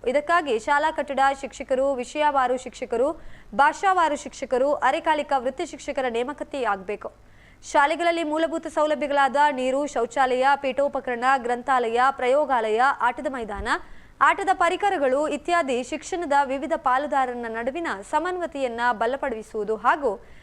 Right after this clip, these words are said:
ಎಸ್ ಟಿ ಎಂ ಸಿಗಳು ಹೆಚ್ಚು ಪರಿಣಾಮಕಾರಿಯಾಗಿ ಕಾರ್ಯನಿರ್ವಹಿಸಬೇಕಾದ್ರೆ ಅವುಗಳ ಸಬಲೀಕರಣದ ಅವಶ್ಯಕತೆ ಇರ್ತದೆ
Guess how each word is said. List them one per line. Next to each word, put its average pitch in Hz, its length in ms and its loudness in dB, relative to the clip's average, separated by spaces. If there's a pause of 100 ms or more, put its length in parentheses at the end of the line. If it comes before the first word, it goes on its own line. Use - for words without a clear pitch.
(200)
ಎಸ್ 320 240 0
ಟಿ 427 80 2
ಎಂ 415 200 2
ಸಿಗಳು 311 420 0
ಹೆಚ್ಚು 294 280 -2
ಪರಿಣಾಮಕಾರಿಯಾಗಿ 285 1040 0
ಕಾರ್ಯನಿರ್ವಹಿಸಬೇಕಾದ್ರೆ 220 1160 -2
ಅವುಗಳ 254 380 0
ಸಬಲೀಕರಣದ 320 720 -4 (140)
ಅವಶ್ಯಕತೆ 247 640 -4
ಇರ್ತದೆ 226 420 -6